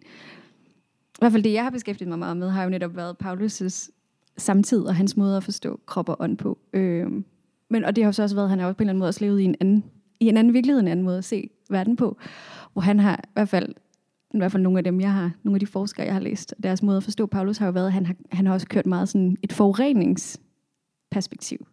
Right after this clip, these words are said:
at man skal ikke forurene sin krop med alt muligt mærkeligt. Og det kan jo så, lige det kapitel, du nævner der i, i første Korintherbrev, kapitel seks, der, der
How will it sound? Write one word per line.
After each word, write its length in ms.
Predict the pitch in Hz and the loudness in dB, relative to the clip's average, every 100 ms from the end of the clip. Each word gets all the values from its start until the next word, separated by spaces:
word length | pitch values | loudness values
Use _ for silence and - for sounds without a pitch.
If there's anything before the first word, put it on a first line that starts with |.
| - | -4
at 120 | 196 | 0
man 120 | 185 | 0
skal 120 | 185 | -2
ikke 100 | 202 | -4
forurene 480 | - 202 196 262 220 | -2 -2 -2 -6 -8
sin 180 | - 175 | -8 -10
krop 260 | - 190 196 | -8 -6 -6
med 100 | - | -4
alt 260 | 214 - - | -6 -4 2
muligt 360 | 208 190 185 | 4 4 0
mærkeligt. 420 | 156 - - - - - - - - - - - | -2 -8 -14 -20 -20 -20 -20 -20 -20 -20 -16 -2
Og 80 | 202 | 0
det 80 | |
kan 80 | 214 | 2
jo 40 | 196 | 0
så, 320 | 190 180 131 | 0 -2 -4
lige 200 | 202 220 | 0 0
det 300 | 196 190 - | 0 -4 -4
kapitel, 340 | - - 190 190 | -6 -2 2 4
du 60 | |
nævner 260 | 190 175 180 | 4 6 4
der 140 | - | 2
i, 100 | - - - - | -2 -6 -8 -8
i 200 | - - | -8 -10
første 260 | - 196 - | -6 -6 -6
Korintherbrev, 420 | - 175 - - - | -10 -8 -8 -12 -10
kapitel 260 | 190 185 | -4 -4
seks, 260 | 180 208 - | -2 -4 -4
der, 480 | 202 202 185 202 - - | -2 -2 0 0 -2 -2
der 160 | 214 | -2